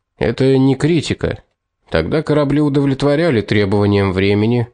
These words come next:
но ситуация изменилась. И если мы этого не поймем, нам грозит истребление.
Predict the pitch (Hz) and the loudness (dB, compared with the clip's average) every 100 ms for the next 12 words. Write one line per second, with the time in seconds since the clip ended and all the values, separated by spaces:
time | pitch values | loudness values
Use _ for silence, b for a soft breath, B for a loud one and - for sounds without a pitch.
0 | b b _ 80 139 - 143 151 156 - | b b _ -2 -2 -4 -4 -2 -2 -2
1 | 156 151 165 135 151 151 123 90 82 - | -2 0 0 0 2 2 2 0 -4 -8
2 | - - _ _ _ - 95 120 113 107 | -12 -16 _ _ _ -4 -2 -2 0 2
3 | 110 98 113 110 104 98 95 90 92 123 | 2 0 0 0 0 0 0 0 2 0
4 | 131 101 - _ - 92 110 110 117 107 | -2 -4 -10 _ -4 -2 0 0 0 0
5 | 117 120 - 117 110 120 143 101 82 - | 0 -2 -2 -2 0 2 2 0 0 -4